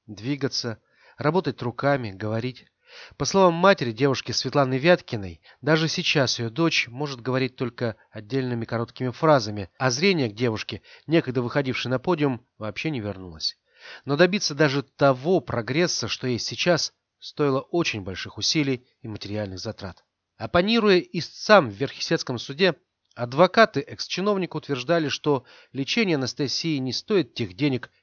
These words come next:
которые требует Скосилова, что здравоохранение, лекарственные препараты, реабилитация в государственных клиниках у нас в стране бесплатные для граждан. Суду даже пришлось назначать судебно-медицинскую комиссионную экспертизу, чтобы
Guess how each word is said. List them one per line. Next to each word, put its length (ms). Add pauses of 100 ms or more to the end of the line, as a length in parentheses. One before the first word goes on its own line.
которые 380
требует 320
Скосилова, 600 (440)
что 220
здравоохранение, 920 (160)
лекарственные 580
препараты, 680 (220)
реабилитация 840
в 60
государственных 560
клиниках 460
у 20
нас 180
в 40
стране 360
бесплатные 640
для 120
граждан. 420 (800)
Суду 300
даже 240
пришлось 420
назначать 460
судебно-медицинскую 1160 (240)
комиссионную 640
экспертизу, 800
чтобы 500